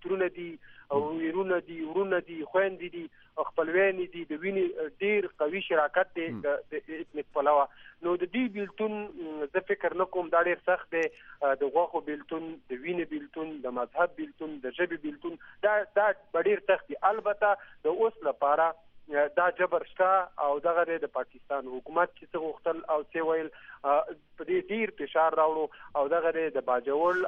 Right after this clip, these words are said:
Speaker 1: او د، اه، اه، مومندو سیمې تر خپل کنټرول لاندې راولي.
Speaker 2: او
Speaker 1: او
Speaker 2: دا
Speaker 1: هلته هم یو شمېر
Speaker 2: او
Speaker 1: ملکان شته، هلته هم یو شمېر ملکان شته، یو شمېر خلک شته چې
Speaker 2: م.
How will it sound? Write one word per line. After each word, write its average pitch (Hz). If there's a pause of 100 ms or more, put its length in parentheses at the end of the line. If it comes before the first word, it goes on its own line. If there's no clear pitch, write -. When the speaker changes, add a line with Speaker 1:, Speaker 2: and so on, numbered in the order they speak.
(120)
Speaker 1:
او 180
د، 180
اه، 180
اه، 139
مومندو 147
سیمې 147 (320)
تر 139
خپل -
کنټرول 156
لاندې 151
راولي. 147
Speaker 2:
او -
Speaker 1:
او 175
Speaker 2:
دا 233
Speaker 1:
هلته -
هم 175 (100)
یو 151
شمېر 160
Speaker 2:
او 233 (200)
Speaker 1:
ملکان 160
شته، 175 (360)
هلته 196
هم 190
یو 190
شمېر 170
ملکان 151
شته، 180
یو 156
شمېر 147
خلک 175
شته 180
چې -
Speaker 2:
م. 123